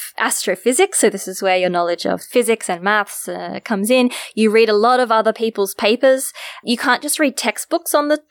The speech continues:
on the topic to understand the research, the field that you're in, because the textbooks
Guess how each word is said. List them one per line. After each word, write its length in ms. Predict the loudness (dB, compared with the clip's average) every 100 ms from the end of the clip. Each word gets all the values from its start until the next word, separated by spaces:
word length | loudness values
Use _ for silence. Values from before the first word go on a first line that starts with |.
| -2
on 120 | 0
the 60 |
topic 360 | 2 0 -2 -4
to 120 | -2 -2
understand 720 | -4 -4 0 2 0 -4 -6
the 460 | 2 4 4 2 -2 -8 -20 _
research, 440 | 0 2 4 0 0
the 80 | -2
field 260 | 2 2
that 100 | 2
you're 140 | 0 2
in, 180 | 4
because 420 | 4 0 2 0 0
the 60 |
textbooks 540 | -2 -2 -4 -10 -10